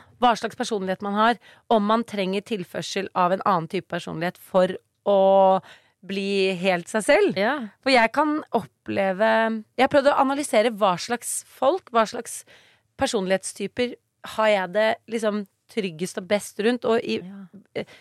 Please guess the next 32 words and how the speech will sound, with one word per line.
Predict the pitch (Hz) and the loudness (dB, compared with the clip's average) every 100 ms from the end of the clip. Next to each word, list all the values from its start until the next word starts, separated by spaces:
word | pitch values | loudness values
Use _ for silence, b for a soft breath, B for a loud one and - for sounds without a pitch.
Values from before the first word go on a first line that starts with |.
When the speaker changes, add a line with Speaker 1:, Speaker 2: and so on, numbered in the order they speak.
| b | b
Speaker 1:
rundt | 220 233 214 | 0 0 0
hvilke | 196 160 180 | -2 -2 -4
personlighetstyper | 220 196 170 170 - - 185 - 208 | -4 -2 -2 -4 -4 -8 -8 -6 -4
liker | 185 170 - 220 | -4 -6 -4 -2
jeg | 180 180 | 0 0
meg | 208 208 | -2 -2
selv | - 196 214 214 | 0 0 0 0
best. | 311 - - | 0 -2 -2
Speaker 2:
Mm. | 247 214 220 b b | 0 0 -2 b b
Speaker 1:
Og | 247 | 0
det | - | 2
kan | 208 | 2
jo | 190 | 0
selvfølgelig | 208 196 185 165 180 | -2 -2 -2 0 0
variere | 185 170 151 160 - | 2 2 0 -4 -4
enormt, | 170 170 165 165 180 214 190 147 131 _ - | -4 -4 -4 0 0 0 0 -2 -4 _ -14
men, | 185 175 175 220 294 208 120 _ _ _ _ _ _ _ | -8 -4 -2 -2 0 -2 -4 _ _ _ _ _ _ _
eh, | 190 190 190 196 190 202 196 - _ _ _ | -4 -2 0 -2 -2 -2 -4 -8 _ _ _
jeg | 202 220 240 | -2 -2 2
har | 208 226 | 2 2
liksom | 254 240 247 - | 0 -2 -4 -6
en | - 240 | -6 -4
del | 202 208 | -2 -2
folk | 208 214 202 | -2 -4 -4
rundt | 170 - | -6 -6
meg | 208 | -6
som | 233 | -6
har | - 190 | -2 0
veldig | 202 190 | 0 -2
sånn | 208 202 | -4 -4
lik | 190 175 165 165 - | -6 -6 -8 -10 -8
energi, | 180 190 - 233 269 | -6 -6 -6 -4 -4